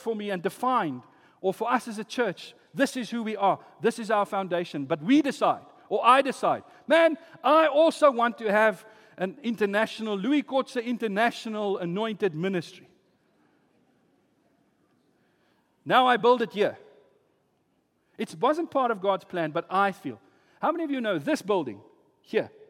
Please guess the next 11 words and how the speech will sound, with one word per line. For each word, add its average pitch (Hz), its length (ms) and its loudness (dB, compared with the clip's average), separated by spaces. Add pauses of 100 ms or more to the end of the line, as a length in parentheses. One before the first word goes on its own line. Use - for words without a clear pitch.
(1800)
is 131 60 -14
gonna 120 140 -10
cause 131 260 -10
me 113 100 -12
big 104 180 -14
problems? - 520 -20 (880)
Because 143 200 -6
this 262 280 -2
is 139 80 -12
gonna 156 160 -4
crack. 147 260 -6